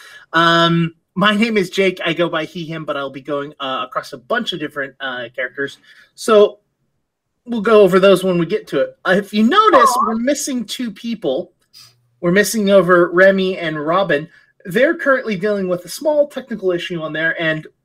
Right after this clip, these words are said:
Speaker 1: they'll be joining us shortly. Uh, Krug is holding up a thing that says, "You are the coolest," with a little, little smiley face.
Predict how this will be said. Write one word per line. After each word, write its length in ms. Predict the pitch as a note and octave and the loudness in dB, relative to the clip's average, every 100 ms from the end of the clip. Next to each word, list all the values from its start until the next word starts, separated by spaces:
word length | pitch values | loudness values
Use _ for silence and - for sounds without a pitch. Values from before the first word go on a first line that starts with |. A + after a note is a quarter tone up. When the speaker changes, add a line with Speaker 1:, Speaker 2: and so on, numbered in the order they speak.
| _ - | _ -8
Speaker 1:
they'll 260 | F3 F3+ F3 | 2 4 4
be 160 | E3+ | 0
joining 380 | B2+ D3 D3 C#3+ | -4 -2 -2 -2
us 120 | C3+ | -4
shortly. 560 | - D#3 C#3 D3 C#3+ - _ _ _ _ - | -4 -4 -4 -4 -8 -10 _ _ _ _ -6
Uh, 360 | C#3 C#3+ - - | -2 -2 -4 -8
Krug 300 | - D#3+ D#3 | -2 0 -2
is 100 | - | -6
holding 280 | D#3+ D#3 | -8 -6
up 100 | D3 | -8
a 60 | C3+ | -8
thing 200 | - D3 | -14 -12
that 120 | C#3+ | -10
says, 180 | - C3 | -12 -10
"You 100 | C#3+ | -4
are 100 | D3 | -4
the 80 | B2+ | -6
coolest," 580 | _ - D#3+ F3 F3 - | _ -8 -2 -2 -4 -8
with 140 | C3 | -8
a 20 | |
little, 400 | C3+ C3 B2+ B2 - _ _ _ _ _ - _ - - | -6 -6 -8 -10 -14 _ _ _ _ _ -20 _ -18 2
little 140 | C#3 | 2
smiley 400 | C3+ - C#3+ D3 | 2 0 0 0
face. 340 | C#3+ D#3+ E3 | 0 -2 -4